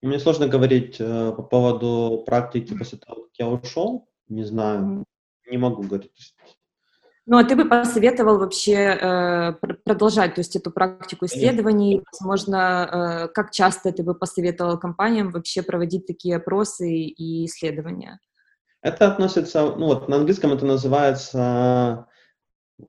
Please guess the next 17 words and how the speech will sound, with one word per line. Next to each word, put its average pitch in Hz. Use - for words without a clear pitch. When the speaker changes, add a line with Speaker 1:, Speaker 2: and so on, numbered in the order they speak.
Speaker 1:
э, 110
employee 131
voice 151
или 120
employee 123
relations. 123
Это 120
одна 127
из 123
важных 123
функций 113
H 104
R-департамента — 123
выстраивать 127
отношения 120
с 120
сотрудниками. 110